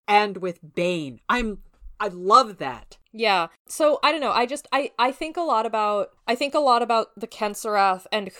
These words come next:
Speaker 2: who, who the characters wish they were.
Speaker 1: Yeah.
Speaker 2: Especially because it means that the characters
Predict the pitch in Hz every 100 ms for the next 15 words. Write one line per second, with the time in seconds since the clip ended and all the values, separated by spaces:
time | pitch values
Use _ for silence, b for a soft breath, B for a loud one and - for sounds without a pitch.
0 | - 254 240 240 240 240 - - - 294
1 | 285 247 233 214 214 - 196 185 180 -
2 | - 240 240 247 254 285 - _ 185 180
3 | 160 135 - _ 277 262 294 294 349 311
4 | 285 247 254 269 254 247 226 240 - 277
5 | 349 359 277 208